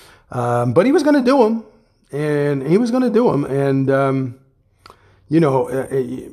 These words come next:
people ask, "Well, why is he doing that?" He's a stubborn guy, for one thing, and the other thing is he's buddies with Trump, so that's the other thing.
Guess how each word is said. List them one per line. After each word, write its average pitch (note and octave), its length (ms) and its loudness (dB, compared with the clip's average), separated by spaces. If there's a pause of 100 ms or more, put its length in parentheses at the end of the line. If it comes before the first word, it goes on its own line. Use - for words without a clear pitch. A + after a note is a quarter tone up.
people C#3+ 240 -4
ask, C#3+ 240 -2
"Well, G2+ 180 -6
why A#2+ 280 0
is B2+ 140 2
he A#2+ 100 -4
doing C3+ 320 -2
that?" G2 200 -8
He's C3 600 -14
a B2 60 -6
stubborn D#3+ 580 0
guy, A2 300 -4
for A2+ 160 -8
one A#2+ 240 -4
thing, G#2+ 280 -8
and A2 80 -4
the B2+ 80 0
other C#3 140 -4
thing A2+ 220 -4
is F#2+ 100 -6
he's G2+ 140 -10
buddies F#2+ 340 -8
with F2 160 -16
Trump, G2 380 -6
so G2+ 160 -10
that's G2+ 240 -8
the G2 120 -10
other G2 200 -8
thing. - 220 -20